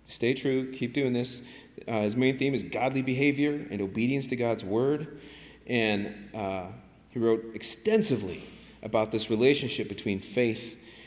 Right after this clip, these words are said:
and works, uh, which admittedly can cause confusion and has caused confusion in Christian circles today. I mean, how many of you have ever been privy to a conversation about, uh, the whole,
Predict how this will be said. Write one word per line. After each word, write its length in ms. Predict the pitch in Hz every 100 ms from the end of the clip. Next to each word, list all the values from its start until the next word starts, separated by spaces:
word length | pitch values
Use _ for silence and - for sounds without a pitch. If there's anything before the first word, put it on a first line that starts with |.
| -
and 180 | 92 92
works, 520 | 104 - - - - - - - - -
uh, 140 | 110 110
which 500 | 156 175 - - - - - - - - - _ _
admittedly 600 | 147 160 220 147 110 120
can 200 | - 135
cause 460 | - 135 131 131 -
confusion 840 | 127 117 170 175 160 87 104 151 - - - - - - _ _ - - - -
and 140 | 107 98
has 320 | - 156 156
caused 320 | - 113 104
confusion 760 | 120 104 107 95 90 92 147 - - - - - -
in 180 | 127 123
Christian 300 | 160 160 160
circles 260 | 175 165 -
today. 320 | 220 269 - - - - - - - -
I 40 |
mean, 180 | 139 135
how 120 | 147
many 160 | 180 170
of 80 | 165
you 140 | 165
have 100 | 160
ever 80 | 151
been 280 | 143 143 -
privy 220 | 170 156
to 80 | 147
a 40 |
conversation 540 | 147 143 131 147 143 135
about, 320 | 123 113 107 - - - - - - - 107
uh, 240 | 110 107
the 100 | 104
whole, 460 | 104 123 113 104